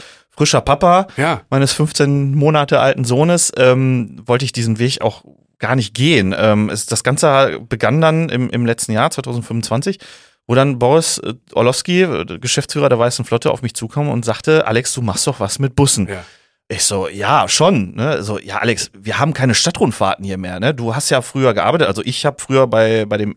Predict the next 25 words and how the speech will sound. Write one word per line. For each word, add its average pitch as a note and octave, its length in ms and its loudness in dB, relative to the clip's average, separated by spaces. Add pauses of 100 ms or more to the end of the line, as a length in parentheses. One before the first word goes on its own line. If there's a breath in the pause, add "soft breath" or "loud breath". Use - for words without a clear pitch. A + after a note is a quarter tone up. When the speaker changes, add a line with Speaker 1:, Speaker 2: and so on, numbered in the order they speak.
(120)
Speaker 1:
ehemaligen D#3 520 0
Betreiber D3 440 -2
der C3 280 0
Ruhrgebiet-Stadtrundfahrten D#3 1400 -6
gearbeitet, D3+ 540 -2
als B2+ 120 -4
Speaker 2:
Ah, F3+ 40 -2
ja. C#3+ 60 -2
Speaker 1:
Fahrer, F3 420 0
Speaker 2:
Ja. G#2 200 -6 (280 soft breath)
Speaker 1:
als - 160 -2
Aushilfsfahrer F3+ 720 0
ab - 140 -4
und C#3 120 -6
zu. F#3+ 420 0 (100)
So C3 180 -2
hab C#3 80 -4
ich C3+ 80 -6
natürlich C3 500 -6
viel, D#3 640 0
äh, - 240 -2
Input, D#3 540 -4
äh, B2 260 -2
gewinnen C#3+ 520 -6
dürfen, F#3 460 0